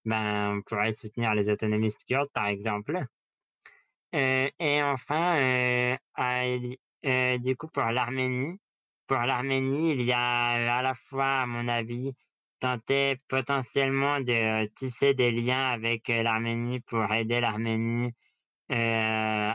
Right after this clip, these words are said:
à, euh, devenir, euh, plus, plus forte militairement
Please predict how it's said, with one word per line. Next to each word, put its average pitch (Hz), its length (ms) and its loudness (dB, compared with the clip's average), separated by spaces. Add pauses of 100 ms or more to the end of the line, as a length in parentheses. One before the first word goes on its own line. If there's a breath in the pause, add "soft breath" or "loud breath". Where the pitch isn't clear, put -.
à, 113 500 0
euh, 104 600 0
devenir, 110 680 0
euh, 101 160 0 (140)
plus, - 140 -18 (160)
plus 113 160 -2
forte 117 280 -4
militairement 110 720 -2